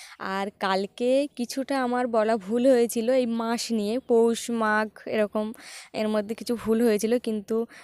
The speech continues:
আহ, আমার ভুল হয়ে গেছে, আমি অতটা খেয়াল করিনি, কিন্তু মনে ছিল যে হচ্ছে এরকমটা বলবো, কিন্তু সে অন্য কিছু বলে ফেলেছি। সে যাই হোক বন্ধুরা,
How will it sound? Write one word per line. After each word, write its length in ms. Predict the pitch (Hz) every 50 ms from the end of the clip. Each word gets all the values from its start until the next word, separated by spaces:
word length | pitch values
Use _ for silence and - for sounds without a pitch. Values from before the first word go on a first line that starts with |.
| - -
আহ, 420 | - - 214 202 202 202 202 -
আমার 160 | - 233 233 226
ভুল 340 | 214 196 202 240 247 247
হয়ে 140 | 262 277 269
গেছে, 180 | 254 269 - 294
আমি 140 | 269 269 277
অতটা 160 | 277 294 294
খেয়াল 360 | - - - 240 240 254 277
করিনি, 380 | 269 294 269 254 240 233 247 240
কিন্তু 260 | - 254 247 247 277
মনে 460 | 254 247 247 247 247 254 262 262 277 - _ _ _ _ _ _ _ - - 262
ছিল 460 | - - 320 302 285 277 262 269 285
যে 240 | 247 240 254 262 269
হচ্ছে 240 | 269 269 - - 277
এরকমটা 920 | 269 262 269 262 262 254 - - - _ _ _ _ _ _ - 277 269
বলবো, 480 | 240 226 247 254 262 262 220 214 233 - - - - - _
কিন্তু 240 | - 277 254 240 254
সে 320 | - - 262 240 240 240
অন্য 300 | 226 233 240 233 233 233
কিছু 180 | 214 240 - 254
বলে 260 | 214 214 208 214 220
ফেলেছি। 420 | 214 226 240 233 220 208 - 247 285 - _ - - _ -
সে 80 | 269
যাই 280 | 233 240 220 214 233 240
হোক 100 | 254 233
বন্ধুরা, 480 | 226 233 240 240 233 220 233 240 277